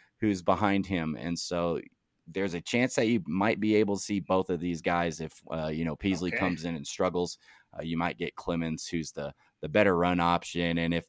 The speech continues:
Speaker 1: Wyoming wants to have a chance to beat us offensively, it's probably gonna be through the ground game that they're going to, uh, have to take advantage of. Their ground game is led by D Q James, Dairy Queen James. Um,
Speaker 2: D Q James.
Speaker 1: <laughs> uh, he,
Speaker 2: What a name.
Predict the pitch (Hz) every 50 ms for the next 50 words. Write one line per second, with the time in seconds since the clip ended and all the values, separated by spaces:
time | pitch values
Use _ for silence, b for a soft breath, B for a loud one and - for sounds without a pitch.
0 | _ - 80 85 87 90 90 87 87 87 85 82 80 82 87 87 85 - - 85
1 | 82 92 90 76 76 - - - 92 85 82 - - 73 69 90 90 82 80 -
2 | 82 78 78 - 90 87 85 - 82 76 82 85 82 82 - _ _ _ _ _
3 | - - 98 98 95 90 85 90 87 82 73 82 90 87 85 82 - _ _ _
4 | _ - 95 95 95 85 87 - 82 82 85 85 87 87 78 80 80 80 78 76
5 | 76 78 - - 80 78 69 82 80 80 80 76 - - 82 73 78 80 80 _
6 | - 85 80 76 73 82 90 82 - - 76 - - 82 - - 76 71 - 82
7 | 80 80 78 76 69 82 85 90 92 - _ B B B B B B B B B
8 | - 98 87 113 120 131 143 147 127 113 113 117 120 120 113 101 - - 110 110
9 | 113 107 90 104 104 104 104 101 98 90 85 76 110 117 135 139 - - - 123
10 | 123 123 120 95 - 101 101 107 117 104 92 92 98 - - - - 92 92 98
11 | 92 - - 101 98 95 87 - 90 90 92 92 90 90 - - - - 87 92
12 | 92 87 87 92 85 - 170 160 147 135 165 - 135 135 147 160 165 143 117 110
13 | 107 - - - - 87 85 85 82 82 80 80 80 80 80 107 113 113 117 110
14 | - - 147 151 131 123 120 131 147 135 113 -